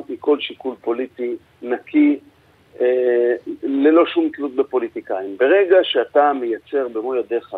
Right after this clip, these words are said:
תחרות בין שופטי בית המשפט העליון, מי יהיה הנשיא, בלי, בוא נקרא לזה, כלל הכרעה, אז הפזילה היא תמיד תהיה, אה, לכיוון הפוליטי,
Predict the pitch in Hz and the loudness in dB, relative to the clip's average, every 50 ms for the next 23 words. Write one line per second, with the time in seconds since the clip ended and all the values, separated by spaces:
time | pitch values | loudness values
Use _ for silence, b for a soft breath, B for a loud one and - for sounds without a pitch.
0 | - - - - - 117 101 120 160 156 131 135 135 131 - 120 - _ - 131 | -10 -8 -8 -8 -6 -8 -6 -4 -4 -2 0 -2 -2 -2 -4 -10 -8 _ -4 -2
1 | 117 113 110 - 117 113 101 - - 113 113 - 107 104 104 113 110 104 110 120 | -2 -2 -4 -4 -4 -6 -6 -6 -4 -4 -2 -2 -2 -2 0 -2 -4 -4 -2 0
2 | 143 143 127 120 120 117 107 104 98 - - - - 123 139 147 147 - _ b | 0 2 2 2 0 -2 -2 -6 -8 -12 -12 -6 -4 -2 -2 -2 -4 -6 _ b
3 | b b b b b b b b b b - - - 139 165 190 190 180 175 170 | b b b b b b b b b b -12 -4 0 4 4 6 6 6 6 6
4 | 156 127 131 143 143 135 - - 135 135 135 123 110 110 - - - 135 131 135 | 6 6 4 4 4 2 2 4 4 4 4 4 2 0 -4 -2 2 4 4 6
5 | 135 123 - - - 110 104 101 98 123 143 165 403 392 - _ _ _ _ _ | 4 4 0 -4 -8 -6 -4 -2 0 0 2 2 0 -2 -4 _ _ _ _ _
6 | _ _ _ _ _ _ - - 131 143 147 131 113 120 131 - 139 135 - - | _ _ _ _ _ _ -12 -6 -4 -4 -4 -6 -8 -10 -10 -8 -8 -10 -10 -14
7 | 127 120 131 160 165 190 220 240 240 220 226 233 - _ _ - 160 156 - 175 | -12 -6 -2 0 2 4 4 4 4 2 -2 -6 -10 _ _ -16 -16 -8 -4 -4
8 | 160 175 220 220 165 - _ - 170 160 160 170 190 196 196 190 190 - _ _ | -2 -2 -4 -10 -12 -16 _ -12 -8 -2 2 4 4 4 4 2 0 -4 _ _
9 | - 147 147 147 147 147 143 135 135 - - 139 127 117 139 160 165 151 143 - | -4 -2 0 2 2 2 2 0 -2 -4 -4 -8 -8 -4 -2 0 0 0 -2 -4
10 | - 120 120 143 185 185 - - 165 160 156 | -4 -6 -2 -2 -2 -2 -2 -2 0 0 0